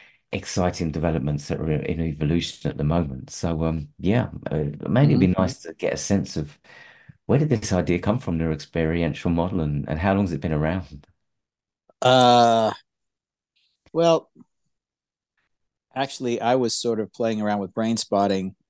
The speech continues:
Speaker 2: before I, I discovered it. And, and I've been, this neuroexperiential model is just an articulation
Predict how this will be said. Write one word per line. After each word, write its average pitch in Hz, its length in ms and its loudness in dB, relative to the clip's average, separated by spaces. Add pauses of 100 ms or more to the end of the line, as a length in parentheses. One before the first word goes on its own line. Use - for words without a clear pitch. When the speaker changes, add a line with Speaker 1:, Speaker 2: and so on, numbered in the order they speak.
(120)
Speaker 2:
before 113 340 4
I, 107 180 4 (180)
I 98 380 2 (800)
discovered 135 480 4
it. 101 220 -2 (580)
And, 104 440 -2 (200)
and 104 160 0
I've 113 160 6
been, 107 360 2 (760)
this - 180 0
neuroexperiential 127 920 2
model 117 320 -2
is 98 80 -8
just - 240 -6
an 123 80 -6
articulation 110 920 0